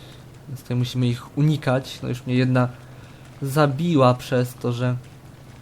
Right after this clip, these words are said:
sobie w, w ustawieniach chciałem pogrzebać. Dobra.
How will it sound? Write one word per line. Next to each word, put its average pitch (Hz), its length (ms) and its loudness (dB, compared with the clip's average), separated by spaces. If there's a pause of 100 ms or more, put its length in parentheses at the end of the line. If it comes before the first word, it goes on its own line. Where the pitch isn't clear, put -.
(1700)
sobie 123 280 -6
w, 120 80 -6 (380)
w - 40 -16
ustawieniach 135 500 0
chciałem 127 300 -4
pogrzebać. 127 680 -2 (2500)
Dobra. 131 500 -2